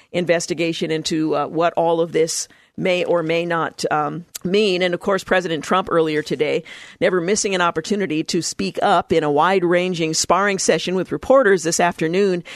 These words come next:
blasted Hillary Clinton over new revelations about her campaign helping to fund the salacious anti-Trump dossier last year,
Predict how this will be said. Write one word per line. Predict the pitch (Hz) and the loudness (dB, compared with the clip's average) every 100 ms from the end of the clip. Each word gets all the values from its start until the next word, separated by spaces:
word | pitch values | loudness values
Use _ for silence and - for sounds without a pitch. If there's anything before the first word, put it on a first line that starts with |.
| - - | -18 -2
blasted | 185 202 233 - 196 | 2 4 2 2 2
Hillary | 185 175 160 | 4 4 2
Clinton | 156 233 226 226 202 - - - | 0 0 2 0 0 -8 -6 -2
over | 175 160 | 0 2
new | 180 | 2
revelations | 180 165 160 165 175 175 156 | 2 2 2 2 2 -2 -2
about | 151 165 196 | 0 2 2
her | 196 | 0
campaign | - 170 156 165 147 | -2 -4 -2 -2 -2
helping | 160 156 170 160 | -2 -2 -2 -4
to | |
fund | 151 185 170 | -2 -2 0
the | 160 | -2
salacious | - 160 160 190 - 170 | -2 0 2 2 0 -2
anti-Trump | - 170 170 175 - 185 160 | -2 -4 -2 -2 -2 -4 -2
dossier | 151 170 202 180 180 | 0 0 0 2 2
last | 160 151 151 - | 2 2 0 0
year, | 196 226 | 2 4